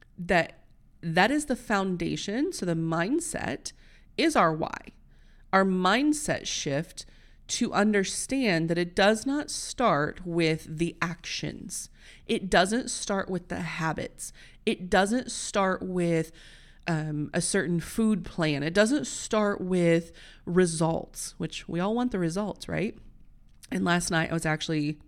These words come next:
talking to my son, and, um, I handed him a couple of supplements because he needed whatever. He had a few things that he needed to work on.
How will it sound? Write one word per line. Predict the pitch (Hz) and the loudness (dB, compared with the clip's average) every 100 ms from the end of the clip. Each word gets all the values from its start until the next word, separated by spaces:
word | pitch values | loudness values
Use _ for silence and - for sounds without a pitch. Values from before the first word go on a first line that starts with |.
| - | -8
talking | 165 160 165 | -6 -2 -2
to | |
my | 156 147 147 - | 0 -2 -2 -4
son, | - - 165 151 | -6 0 2 2
and, | 151 151 - - - - | 2 0 -6 -20 -20 -12
um, | - 160 151 143 | -4 0 0 -2
I | 175 | -4
handed | 160 156 156 | 0 0 0
him | 151 | 0
a | 147 | 0
couple | 156 160 | -4 -4
of | 151 | -6
supplements | - 156 156 151 156 | -4 -6 -2 -4 -4
because | - 156 | -8 -8
he | 151 | -4
needed | 151 147 147 151 - - - - | -2 -2 -2 -6 -14 -20 -20 -8
whatever. | 165 151 143 | 0 2 2
He | 151 | 2
had | 151 | 2
a | 147 | 0
few | - | -4
things | - 143 147 | -4 -4 -4
that | 147 | -4
he | 151 | -2
needed | 143 143 | -2 -2
to | |
work | 147 151 151 | -4 -4 -2
on. | 170 294 | 0 0